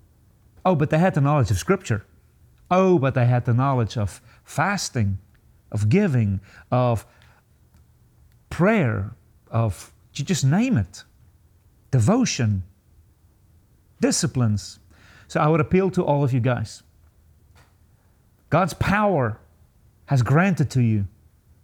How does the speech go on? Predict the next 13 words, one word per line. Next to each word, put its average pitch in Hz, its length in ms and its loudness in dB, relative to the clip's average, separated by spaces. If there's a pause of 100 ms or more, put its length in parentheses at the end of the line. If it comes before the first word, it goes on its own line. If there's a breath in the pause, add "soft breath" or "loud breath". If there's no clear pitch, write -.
(840 soft breath)
and 151 120 2
it's 147 160 0
latent 185 500 2
within 160 380 2
you. 120 220 0 (1200 soft breath)
There 226 140 6
is 233 180 2
life 208 480 2
in 185 160 2
you, 165 80 2
and 139 100 0
it's 117 100 -2
latent. 147 600 0